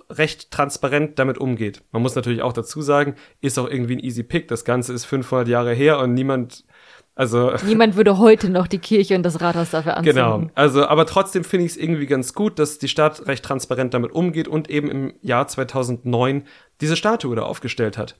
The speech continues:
Speaker 1: zur tausend-Jahr-Feier von Tangermünde.
Speaker 2: Aber ich hoffe, die haben da auch eine Infotafel, weil auf dem Bild sieht man jetzt nur die Statue.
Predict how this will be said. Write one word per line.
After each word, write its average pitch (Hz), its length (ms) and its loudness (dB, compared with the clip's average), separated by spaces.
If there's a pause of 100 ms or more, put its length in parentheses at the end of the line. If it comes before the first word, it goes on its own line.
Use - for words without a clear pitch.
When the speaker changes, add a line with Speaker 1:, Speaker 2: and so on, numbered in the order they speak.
(120)
Speaker 1:
zur 160 400 2
tausend-Jahr-Feier 143 960 2
von - 200 -8
Tangermünde. 143 520 0 (300)
Speaker 2:
Aber 190 140 2
ich 208 120 0
hoffe, 269 180 0
die 269 100 2
haben 262 140 4
da 254 100 6
auch 240 60 2
eine 220 140 2
Infotafel, 175 720 -2
weil 165 100 0
auf 180 120 -4
dem 185 160 -4
Bild 214 180 2
sieht 220 140 -6
man 202 140 -2
jetzt 196 160 -4
nur 208 100 -4
die 202 80 -6
Statue. 160 560 -8